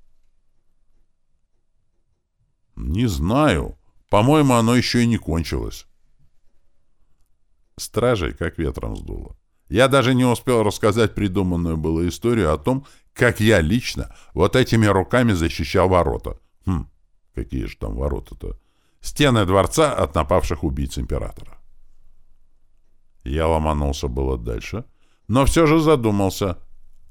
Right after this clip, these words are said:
а не лучше ли идти? Вот только я не очень представляю, какие правила в этом городе.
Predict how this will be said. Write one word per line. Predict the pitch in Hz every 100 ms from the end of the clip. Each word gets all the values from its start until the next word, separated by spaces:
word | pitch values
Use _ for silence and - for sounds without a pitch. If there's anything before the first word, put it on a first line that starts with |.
| -
а | - 78
не | 67
лучше | 60 67 110 - 143
ли | 147 147
идти? | 143 _ - - - _ _ _ _ _
Вот | - 87
только | - 120 127
я | 127 120
не | 123
очень | 123 110 110
представляю, | 107 - 113 120 123
какие | - 95 107 101
правила | 95 92 80 80
в | 78
этом | 73 82
городе. | 76 57 50 -